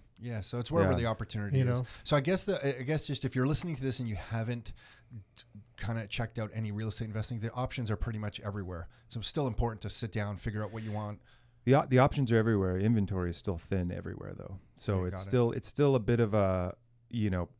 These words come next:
Speaker 2: looking under rocks and stuff to try to find these places, like the properties themselves, and, and you're really hustling to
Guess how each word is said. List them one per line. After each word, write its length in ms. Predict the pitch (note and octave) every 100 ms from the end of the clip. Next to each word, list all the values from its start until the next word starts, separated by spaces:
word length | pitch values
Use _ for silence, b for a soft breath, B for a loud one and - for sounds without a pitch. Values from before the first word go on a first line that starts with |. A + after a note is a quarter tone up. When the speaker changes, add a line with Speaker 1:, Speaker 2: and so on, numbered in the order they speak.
| _ _ - - -
Speaker 2:
looking 380 | G2 G2 G2
under 200 | F#2 F2
rocks 380 | E2+ F2+ F2 -
and 100 | E2
stuff 200 | - F2+
to 80 | -
try 140 | G2 F2
to 80 |
find 300 | E2+ F2 F2
these 140 | E2+ -
places, 540 | - - - G#1+ - - -
like 220 | - F2+ -
the 80 |
properties 500 | - F#2 E2+ F2 E2
themselves, 520 | E2 D#2+ G2+ F2 D2+ F#2
and, 180 | E2+
and 220 | F2 F2 E2+
you're 100 | F2
really 280 | F#2+ F#2 E2+
hustling 440 | F2 - F2+ E2
to 280 | - E2+